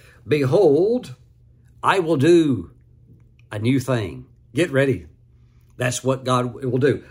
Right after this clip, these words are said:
"I will do a new thing. Now it shall spring forth. Shall you not know it?" God's gonna do a new thing in your life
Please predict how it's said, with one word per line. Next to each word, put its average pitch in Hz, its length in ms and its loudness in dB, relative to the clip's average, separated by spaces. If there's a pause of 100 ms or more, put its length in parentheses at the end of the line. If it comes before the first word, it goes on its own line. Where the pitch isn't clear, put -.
(200)
"I 151 160 -2
will 160 160 -2
do 147 180 -4
a 139 40 2
new 165 200 0
thing. 127 480 -8
Now 196 520 -2
it 127 100 -10
shall 131 200 -4
spring 135 360 -4
forth. 143 420 -6
Shall 139 240 -6
you 107 160 -6
not 104 240 -8
know 107 220 -2
it?" 117 200 -12 (460)
God's 156 280 -4
gonna 131 260 0
do 131 340 -2 (120)
a 117 100 -8
new 135 180 0
thing 135 240 -4
in 113 120 -2
your 104 140 -6
life 110 340 -6